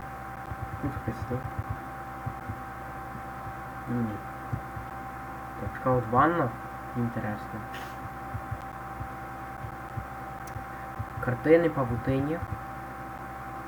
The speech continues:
Дивіться, тут, тут поки що пройти не можна. Не проходиться.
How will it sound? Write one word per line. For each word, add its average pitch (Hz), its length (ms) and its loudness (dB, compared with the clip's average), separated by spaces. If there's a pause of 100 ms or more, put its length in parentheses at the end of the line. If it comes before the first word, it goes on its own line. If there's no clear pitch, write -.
(2750)
Дивіться, 110 320 -2 (100)
тут, 117 80 0 (340)
тут 139 100 2
поки - 160 0
що 135 120 6
пройти 135 320 6
не 131 100 8
можна. 113 340 4 (1400)
Не 117 60 2
проходиться. 120 680 2